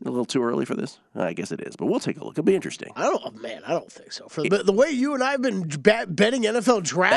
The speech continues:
Speaker 1: That's
Speaker 2: the past
Speaker 1: the,
Speaker 2: few years.
Speaker 1: that's the thing about it. We make so, we do so well on this that it doesn't matter
Speaker 2: I
Speaker 1: how
Speaker 2: don't think
Speaker 1: early.
Speaker 2: it matters, yeah.
Speaker 1: Bring it on, Todd
Speaker 2: And,
Speaker 1: McShay.
Speaker 2: and, and, you know, we, we bet it so often. These are the types of things that move markets, right? Guys like McShay putting out mock drafts.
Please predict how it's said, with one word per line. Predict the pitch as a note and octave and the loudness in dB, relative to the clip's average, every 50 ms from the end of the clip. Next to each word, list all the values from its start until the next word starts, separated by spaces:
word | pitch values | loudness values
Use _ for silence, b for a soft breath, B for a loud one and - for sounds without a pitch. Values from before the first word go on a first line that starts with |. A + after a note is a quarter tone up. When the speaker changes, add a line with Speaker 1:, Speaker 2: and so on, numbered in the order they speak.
| D#3+ E3 | 4 4
Speaker 1:
That's | - A#3 C#4 | 2 2 2
Speaker 2:
the | |
past | D4+ C#4+ D4+ - | 2 2 2 0
Speaker 1:
the, | - D#4 | 0 0
Speaker 2:
few | D4+ D#4 | 2 2
years. | E4 E4+ | 2 2
Speaker 1:
that's | D#4 D#4+ - - | 2 2 2 0
the | - - D3+ B2+ | 0 -4 -4 -2
thing | - A#2 A2+ B2+ | 0 0 2 2
about | C3+ B2 C#3+ C#3 C#3+ D3 | 4 4 6 4 4 2
it. | E3 E3+ - _ | 0 -4 -6 _
We | G#2 A2 C#3 D#3 | -4 0 0 0
make | D3+ C3+ C3+ C#3 C#3+ - | 2 2 0 0 0 -4
so, | - - - A2 G#2+ A#2+ - | -8 -6 -4 -4 -4 -4 -2
we | C#3 D#3 D#3 | -2 -2 -2
do | C3+ A#2 D3+ D#3+ | 0 0 2 0
so | D3 - - - - C#3+ | 0 -2 -6 -2 0 0
well | A#2+ B2+ G2 E2+ F2 G#2 A2+ A2+ | 0 0 -2 -2 -2 0 2 2
on | A#2+ C3 | 2 2
this | C#3+ D3+ F#3 - - - | 2 0 0 -2 -6 -6
that | - A#2+ A2+ A2+ | -4 -2 -2 -2
it | A#2 - | -2 -2
doesn't | C#3 B2+ - G#2 G2 G#2 | -4 -4 -4 -6 -4 -2
matter | G2+ F2+ F2+ - | -2 0 4 4
Speaker 2:
I | - - | 4 6
Speaker 1:
how | - | 6
Speaker 2:
don't | D#2+ D#2+ D#2+ | 4 4 4
think | - B3+ | 2 2
Speaker 1:
early. | - G#2 | 2 4
Speaker 2:
it | - | 4
matters, | A3 A#3+ A#3+ A3+ G3+ - - - - - | 6 6 4 4 0 -2 -6 -10 -2 4
yeah. | G3 G#3 F#3 C#3 G#2+ - | 4 4 4 2 -4 -4
Speaker 1:
Bring | - C#3+ F3 F#3 F#3 | 0 2 2 2 4
it | F#3 E3+ | 2 2
on, | D#3+ D#3+ D#3 C#3+ C3+ A#2+ | 4 4 2 2 0 2
Todd | - B2+ B2+ B2 G2+ | 4 4 4 4 2
Speaker 2:
And, | A2 G#2+ | 4 6
Speaker 1:
McShay. | B2+ C3 A2 A#2 B2 - A#2 G#2+ - | 6 6 8 6 6 6 4 2 4
Speaker 2:
and, | |
and, | C4+ B3+ B3+ A#3+ A3+ G#3 F#3 - | 4 4 4 4 0 -4 -6 0
you | C4+ C#4+ | 0 2
know, | C#4 A3+ G3 G3+ | 2 4 2 0
we, | G#3 F#3+ G#3+ C4 C4 | 2 4 2 2 2
we | B3+ G#3+ F#3+ A3 C#4+ | 2 0 2 2 2
bet | D#4 C#4 E4 D#4 D4+ | 4 6 4 4 4
it | C#4 | 2
so | - - C#4 A3 G3 G#3+ | 0 0 0 2 2 2
often. | C4 C#4 B3+ G3 F#3+ F3 E3+ | 2 0 0 -2 -4 -4 0
These | F3+ C4 D4 D#4 C4 A#3 | 2 2 2 2 0 0
are | C#4 | -2
the | A#3 G#3 G#3 | 2 2 2
types | F#3+ - - C4 C4+ A#3+ - - - | 2 2 2 2 2 2 0 -4 -8
of | F3+ D3+ | -8 -8
things | - - D#4 D#4 D4 B3+ A3 G3 F#3+ D3 C#3+ | -6 -2 0 0 0 0 -2 -2 -4 2 4
that | F3 G#3 E3+ | 4 4 4
move | F#3 F#3+ G#3 B3+ B3 G#3+ D#3 D3 E3+ | 2 2 2 2 2 0 -2 2 4
markets, | G#3 C4+ C4+ A3+ - - - - - - F3+ | 4 4 4 2 -2 -10 -14 -14 -10 0 2
right? | G#3+ A#3 A#3+ G#3+ F#3 | 2 2 2 0 2
Guys | F3+ G#3+ A3+ B3 C#4 C4+ G#3 | 2 4 4 4 0 0 0
like | C4 B3 F#3+ | 0 0 2
McShay | G3+ A3+ G#3+ - - - C4+ C4+ B3+ A#3 G#3 | 2 2 2 0 -4 0 2 2 2 2 2
putting | - A#3+ A#3 A3+ A3 G#3+ | 4 4 4 6 6 4
out | G#3 G3 F#3+ | 2 2 2
mock | G3 A3 B3 C4+ B3+ - - | 2 2 4 2 0 -4 -2
drafts. | - G#3 G3+ F#3+ F3+ F#3 F3 - - | 0 0 2 2 0 -2 -2 -4 -10